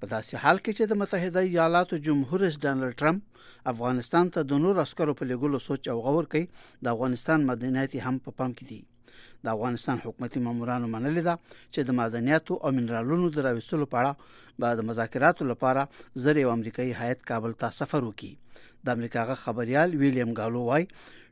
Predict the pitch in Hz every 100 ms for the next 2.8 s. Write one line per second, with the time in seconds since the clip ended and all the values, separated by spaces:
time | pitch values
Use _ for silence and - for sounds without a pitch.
0 | - 165 180 175 170 - 156 - - 123
1 | 123 135 156 143 123 120 117 - 135 120
2 | 131 127 117 113 131 110 117 156